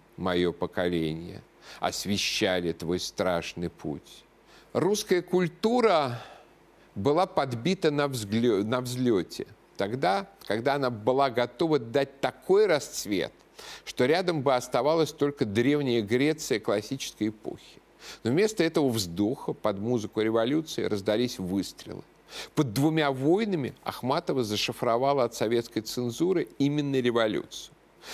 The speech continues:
Гумилев был одним из тех, чья судьба была прервана на взлете именно тогда, когда, как единодушно отмечали современники, он становился из выдающегося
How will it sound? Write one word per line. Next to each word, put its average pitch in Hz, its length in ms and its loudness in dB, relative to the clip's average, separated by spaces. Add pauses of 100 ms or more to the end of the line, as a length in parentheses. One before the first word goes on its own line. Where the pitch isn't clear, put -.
(160)
Гумилев 170 400 2
был 156 180 2
одним 151 320 0
из 165 160 0
тех, 208 260 -2
чья 156 220 0
судьба 143 380 0
была 151 180 2
прервана 135 800 2
на 95 160 0
взлете 127 600 -2 (280)
именно 160 380 2
тогда, 151 920 2 (160)
когда, 117 380 2
как 120 240 -2
единодушно 123 800 0
отмечали 110 500 -2
современники, 143 880 0 (280)
он 156 180 2
становился 151 1000 2
из 123 300 0
выдающегося 127 1200 0